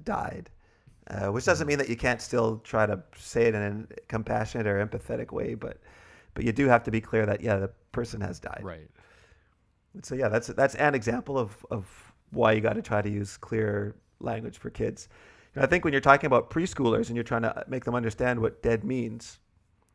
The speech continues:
Speaker 1: uh, you can describe it as,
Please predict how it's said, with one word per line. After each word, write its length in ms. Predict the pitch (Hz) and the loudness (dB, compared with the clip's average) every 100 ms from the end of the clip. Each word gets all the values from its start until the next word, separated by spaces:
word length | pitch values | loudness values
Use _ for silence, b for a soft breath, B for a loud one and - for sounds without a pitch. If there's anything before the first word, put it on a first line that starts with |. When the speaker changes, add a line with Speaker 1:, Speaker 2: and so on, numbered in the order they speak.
| _ _ | _ _
Speaker 1:
uh, 380 | 113 107 104 117 117 b b | -4 -2 -2 -6 -10 b b
you 100 | - | -8
can 240 | 143 170 175 | 2 2 2
describe 380 | 131 - 175 120 | 0 4 6 6
it 100 | - | 2
as, 460 | 113 113 110 - | 2 2 0 -10